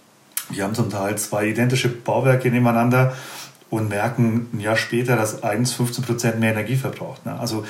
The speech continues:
da fehlt es momentan an Transparenz und da bieten wir auch schon die ersten Lösungen in der Nemetschek Group, ähm, die eben das Thema mit K I adressieren. Wenn wir auf die Baustelle schauen, da kommt der, der Herr Spengler jetzt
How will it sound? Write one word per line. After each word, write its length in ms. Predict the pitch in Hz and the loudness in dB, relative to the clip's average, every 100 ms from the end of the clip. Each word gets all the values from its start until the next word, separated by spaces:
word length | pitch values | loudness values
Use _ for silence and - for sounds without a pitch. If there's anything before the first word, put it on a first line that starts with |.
| - - - | -12 -14 -12
da 80 | - | 0
fehlt 200 | 143 170 | 4 4
es 60 | |
momentan 300 | 143 131 131 | 6 4 6
an 100 | 117 | 2
Transparenz 680 | - 113 - 90 92 139 165 | 0 -6 -6 -6 -2 0 0
und 100 | 131 | 0
da 80 | 110 | -2
bieten 360 | 104 117 113 110 | -2 -4 -2 -2
wir 160 | 98 | 0
auch 160 | - - | -4 -2
schon 320 | - 127 123 - - | 2 2 2 -4 -8
die 100 | - | -4
ersten 280 | 107 117 127 | -2 -2 -2
Lösungen 540 | 95 113 139 156 160 170 - - - - | 0 0 -2 0 0 0 -4 -18 -14 -4
in 120 | 123 | 4
der 120 | 127 | 4
Nemetschek 420 | 120 135 - 139 | 4 2 0 -2
Group, 280 | - 147 147 - | 2 0 0 -2
ähm, 380 | 131 127 123 113 - | 2 4 4 2 0
die 240 | 123 120 | 0 2
eben 160 | 120 117 | 2 0
das 280 | 113 - | 0 -4
Thema 300 | - 117 123 | -4 -2 0
mit 180 | 113 107 | 0 -4
K 180 | - 101 98 | -6 -6 -4
I 80 | 107 | -6
adressieren. 460 | - 104 - 82 - - - - - - - - | -6 -8 -8 -10 -14 -18 -18 -16 -18 -20 -10 2
Wenn 100 | 120 | 6
wir 80 | |
auf 80 | 131 | 8
die 80 | 123 | 8
Baustelle 420 | 113 175 180 156 | 6 6 6 4
schauen, 380 | 139 131 143 156 | 4 6 6 6
da 160 | 139 117 | 6 4
kommt 260 | - 135 | 4 6
der, 200 | 135 113 110 - | 8 6 2 -2
der 120 | 110 | -2
Herr 100 | 101 | 0
Spengler 440 | - 127 170 165 | -2 0 2 2
jetzt 380 | 143 139 - - | 2 2 0 -8